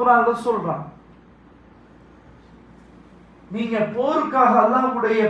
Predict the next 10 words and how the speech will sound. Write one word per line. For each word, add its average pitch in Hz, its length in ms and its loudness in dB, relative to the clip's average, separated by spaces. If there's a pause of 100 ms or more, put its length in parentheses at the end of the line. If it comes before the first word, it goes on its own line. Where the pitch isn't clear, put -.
பாதையில 226 480 0 (220)
புறப்படுங்கள் 254 720 -2
என்று 214 160 -6 (100)
சொல்லப்பட்டால், 180 800 -2 (920)
இதா 208 160 0 (140)
கீல 277 180 -4 (100)
லக்கும் 214 340 -6 (260)
இன்ஃபிரு 254 420 -6 (160)
ஃபீ 254 160 -6 (140)
சபீலில்லாஹ் 214 720 0